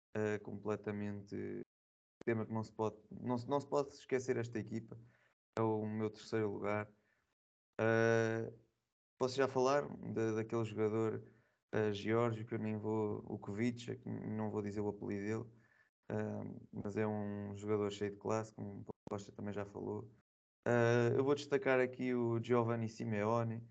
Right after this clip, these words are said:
É o filho de um certo treinador do Atlético de Madrid,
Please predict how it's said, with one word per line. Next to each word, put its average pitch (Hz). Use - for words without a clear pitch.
É 165
o 147
filho 139
de 127
um 123
certo 120
treinador 110
do 107
Atlético 107
de 113
Madrid, 104